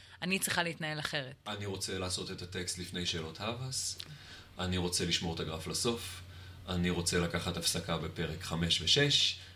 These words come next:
Speaker 2: אני רוצה, אה, שיהיה לי מים קרים. שוב, תחקור הוא
Speaker 1: כן.
Speaker 2: כוללני, לגמרי, לגמרי. זה שני, שני דברים שונים. אבל עד-, עדיין שניהם, מה שמשותף, לש-,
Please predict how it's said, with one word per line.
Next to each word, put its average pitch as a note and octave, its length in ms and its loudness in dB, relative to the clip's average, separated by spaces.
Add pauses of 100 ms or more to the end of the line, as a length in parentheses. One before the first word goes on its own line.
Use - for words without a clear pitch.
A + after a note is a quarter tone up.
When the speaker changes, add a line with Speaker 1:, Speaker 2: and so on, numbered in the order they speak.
(180)
Speaker 2:
אני F2+ 300 0
רוצה, F2+ 480 2
אה, F2+ 180 2
שיהיה F#2 200 4
לי F2 60 4
מים G2+ 280 4
קרים. C3+ 480 2 (880)
שוב, C#3 220 -2
תחקור - 380 4
הוא A#2+ 80 8
Speaker 1:
כן. B2+ 180 6
Speaker 2:
כוללני, B2+ 580 4
לגמרי, A2 440 2
לגמרי. F2 400 -2
זה E2 80 -2
שני, F#2 380 0
שני F#2 220 0
דברים E2+ 260 -4
שונים. D2+ 180 -6
אבל D#2+ 160 -2
עד-, F2+ 140 -4
עדיין C3 420 -2
שניהם, D#3 540 2 (720)
מה - 100 0
שמשותף, - 840 2
לש-, F2 240 4